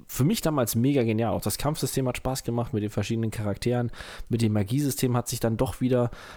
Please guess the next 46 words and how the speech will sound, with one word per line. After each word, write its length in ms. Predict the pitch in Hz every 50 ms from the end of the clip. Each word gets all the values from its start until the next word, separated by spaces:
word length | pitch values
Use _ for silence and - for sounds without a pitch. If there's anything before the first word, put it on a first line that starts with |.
| -
fand 280 | - - - 120 107 -
ich, 260 | - 139 139 - - _ _ _ _ _ _ _ - - - _ - -
auch 160 | - - -
wenn 100 | 123 123
es 180 | 123 113 - -
ähnlich 440 | - 123 156 208 196 190 - - -
war 100 | 160 156
zu 120 | - 143
Final 340 | - - 143 135 139 143 139
Fantasy, 440 | - - 143 143 131 120 113 104 87
deutlich 440 | - 87 135 190 185 - 160 -
da 180 | - 147 127 135
wieder 200 | 135 131 135 123
dann 180 | 120 117 120 113
in 180 | 113 113 107
gewissen 300 | 104 107 131 - - 127
Punkten 360 | - - 135 147 - 123 113
abgehoben 640 | - - 135 - - - 135 120 143 139 135 143 135 - - - - - - -
und 60 | -
man 160 | 117 120 113
hat 120 | 123 127 -
viel 360 | - - - - 143 147 156
mehr 120 | 151 143
mit 160 | 131 127 120 123
den 100 | 117 110
Charakteren 640 | - 127 120 120 113 - - 127 120 113 110 104
mitgefiebert 640 | 110 131 - - - 131 - - 131 131 131 123 -
bis 200 | - - - -
zum 140 | - 107 -
Ende 320 | - 110 131 123 117 104
und, 220 | 95 98 104 104 - - - - - - - - - _
oh, 60 | - 85
ich 120 | 80 80
weiß 120 | 87 90
gar 100 | - -
nicht, 80 | 90 85
ich 40 | -
glaube, 160 | 92 95 107
so 120 | 101 107
da, 220 | 101 - 98 98 -
für 120 | - -
die 80 | 113 104
damalige 540 | - 85 95 120 147 160 151 147 139 135 -
Zeit, 460 | - - 120 120 151 180 - - - - - - - -
ja, 240 | - 90 107 139
so 220 | 139 123 117 110